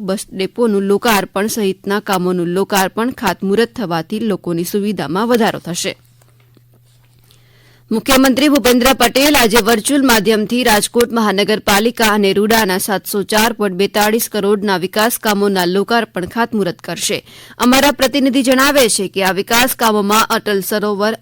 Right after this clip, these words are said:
અમૃત યોજના હેઠળ રાજકોટ મહાનગરપાલિકાના એકસો આઠ પોઇન્ટ સુડતાળીસ કરોડના પાંચ પ્રોજેક્ટ, રૂડાના બલ્ક વોટર સપ્લાય પ્રોજેક્ટ, સાંટિયા પુલ પ્રોજેક્ટનું ખાતમુહૂર્ત તેમજ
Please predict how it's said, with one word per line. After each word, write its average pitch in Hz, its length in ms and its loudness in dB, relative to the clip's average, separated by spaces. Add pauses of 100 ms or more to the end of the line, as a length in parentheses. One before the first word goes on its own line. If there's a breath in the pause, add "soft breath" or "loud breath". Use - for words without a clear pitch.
(120)
અમૃત 240 400 0
યોજના 196 420 -2
હેઠળ 196 400 -6 (260 loud breath)
રાજકોટ 254 500 0
મહાનગરપાલિકાના 220 1200 -2
એકસો - 280 -2
આઠ 254 420 0
પોઇન્ટ 208 240 -4
સુડતાળીસ 240 500 0
કરોડના 214 560 -2
પાંચ 220 220 2
પ્રોજેક્ટ, 240 440 -4 (300 loud breath)
રૂડાના 240 500 2 (160)
બલ્ક 247 240 2
વોટર 269 260 2
સપ્લાય 262 480 -2
પ્રોજેક્ટ, 262 320 -2 (200)
સાંટિયા 269 540 0
પુલ 240 260 0
પ્રોજેક્ટનું 214 500 0
ખાતમુહૂર્ત 185 680 -4 (200 loud breath)
તેમજ 226 360 2